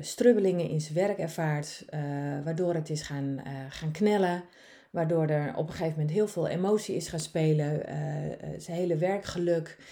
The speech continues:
en werkplezier is er eigenlijk aangegaan.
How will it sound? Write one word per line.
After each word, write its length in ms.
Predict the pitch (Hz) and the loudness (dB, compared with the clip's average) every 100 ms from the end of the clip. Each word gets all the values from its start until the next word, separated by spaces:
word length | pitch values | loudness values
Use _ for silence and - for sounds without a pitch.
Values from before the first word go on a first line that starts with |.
| - - | -20 -6
en 120 | 165 | 2
werkplezier 760 | 196 226 226 196 - 180 175 - | 4 4 2 -2 -2 -2 0 -2
is 200 | 160 170 | -4 -2
er 60 | |
eigenlijk 380 | 147 160 160 160 | 0 0 -2 -6
aangegaan. 720 | 151 151 - - 139 139 151 | -2 -2 -4 -8 -4 -4 -6